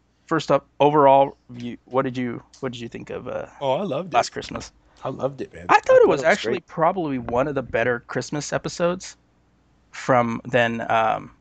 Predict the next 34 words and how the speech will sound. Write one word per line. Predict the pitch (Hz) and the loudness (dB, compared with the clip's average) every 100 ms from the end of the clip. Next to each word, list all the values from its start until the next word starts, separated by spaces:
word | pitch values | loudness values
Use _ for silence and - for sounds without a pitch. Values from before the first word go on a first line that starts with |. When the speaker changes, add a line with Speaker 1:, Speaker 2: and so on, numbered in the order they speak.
| - | -6
Speaker 1:
'cause | 127 | -2
the | 131 | 4
last | 147 190 - | 4 2 -2
one | 196 | 0
I | 139 | 0
really | 123 123 120 | 2 0 0
liked | 120 113 - | 0 -2 -4
was | 113 | -8
when | 117 117 113 | -2 -2 -2
he | 110 117 | -4 -6
did | 113 117 | -4 0
that | 113 113 | 2 2
whole, | 117 113 110 - _ _ _ _ _ _ | 2 4 2 -2 _ _ _ _ _ _
um, | 120 110 107 101 87 - - _ - _ _ _ _ _ - | 2 4 4 2 -4 -16 -20 _ -20 _ _ _ _ _ 0
uh, | 123 113 107 | 2 2 0
It's | - - | -2 2
a | |
Wonderful | 113 110 - 113 | 2 2 2 0
Life | 110 113 113 - | 0 -2 -4 -6
kind | - 127 | 0 2
of | 123 - - | 2 -2 -4
take, | 135 131 - - _ _ _ _ _ _ | -2 -2 -4 -20 _ _ _ _ _ _
when | 117 110 | -6 -2
they | 107 | -2
used | 110 110 - | -4 -4 -2
the | 107 | 0
guy | 110 110 | 2 0
that | 107 | 0
played | - 110 | 0 0
Dumbledore | 113 107 110 110 107 110 | 0 0 0 2 0 -2
in, | 113 107 110 | -4 -4 -2
um, | 104 107 107 | 2 2 2
Dumbledore | - 110 110 110 113 - | 2 4 4 2 0 -4
and, | 110 | -6